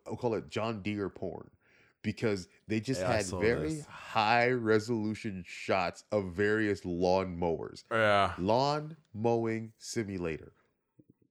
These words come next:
Speaker 2: I
Speaker 1: No
Speaker 2: mean,
Speaker 1: gameplays.
Speaker 2: if
Speaker 1: What
Speaker 2: you've
Speaker 1: the
Speaker 2: been
Speaker 1: fuck
Speaker 2: on
Speaker 1: is this?
Speaker 2: lockdown for a year, I guess there is. I mean, this would have been, like, the perfect,
Speaker 1: <laughs>
Speaker 2: like, game during early covid lockdown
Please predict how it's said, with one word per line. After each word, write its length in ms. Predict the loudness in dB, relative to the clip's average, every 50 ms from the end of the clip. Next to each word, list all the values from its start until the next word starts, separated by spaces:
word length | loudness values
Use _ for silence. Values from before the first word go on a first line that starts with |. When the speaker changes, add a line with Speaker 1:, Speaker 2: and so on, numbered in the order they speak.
| _ _ 2
Speaker 2:
I 60 | 4
Speaker 1:
No 80 | 6 6
Speaker 2:
mean, 400 | 6 6 6 6 6 4 4 2
Speaker 1:
gameplays. 340 | 2 0 0 -2 -4 -8 -10 -14 _ _ _ _ _ _ _ _ _ _ _ _ -20 -20 _ _ _ -4
Speaker 2:
if 120 | 0 4
Speaker 1:
What 100 | 4 4
Speaker 2:
you've 80 | 4 4
Speaker 1:
the 60 | 2
Speaker 2:
been 80 | 4 4
Speaker 1:
fuck 40 | 4
Speaker 2:
on 60 | 2
Speaker 1:
is 80 | 2
this? 80 | 2 2
Speaker 2:
lockdown 480 | 2 0 0 2 2 4 4 2 0 -2
for 160 | -4 -4 -2
a 60 | 0
year, 260 | 0 0 2 4 4
I 80 | 4 4
guess 300 | 4 2 2 2 2 0
there 180 | 0 2 2
is. 120 | 2 2 0 0
I 60 | 0
mean, 100 | 2 2
this 180 | 4 4 6 6
would 80 | 6 6
have 60 | 6
been, 120 | 6 4
like, 260 | 6 4 4 4 2 0
the 120 | 0 -2
perfect, 760 | -2 0 2 4 4 4 4 2 2 0 0 -2 -6 -10 -2
Speaker 1:
<laughs> 0 |
Speaker 2:
like, 300 | 0 0 0 0 -2 -2
game 480 | 0 2 2 4 2 0 0 -2 -4 -6
during 640 | -6 -4 -2 0 2 2 2 0 0 -2 -4 -6 -8 -12 _ _ _ _ _
early 320 | 0 0 2 2 0 -2 -4
covid 360 | -2 0 0 2 2 0 0
lockdown 420 | -2 -4 -6 -6 -8 -10 -8 -10